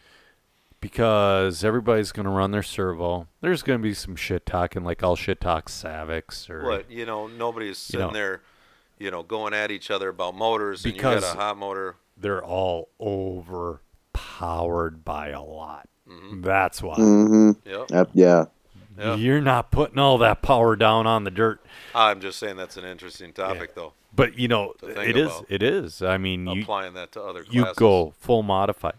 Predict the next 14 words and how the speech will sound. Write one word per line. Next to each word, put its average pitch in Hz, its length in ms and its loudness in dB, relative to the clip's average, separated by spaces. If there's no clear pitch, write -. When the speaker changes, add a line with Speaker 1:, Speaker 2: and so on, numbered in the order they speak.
Speaker 1:
and 101 80 -6
it, 101 240 -6
just - 240 -6
like 78 180 -10
no 80 200 -4
prep, - 380 -4
huh? 90 200 -6
Or 90 100 -6
just 85 320 -8
like 87 160 -8
your 87 80 -8
modified 78 540 -4
touring 117 320 -8
car. - 320 -14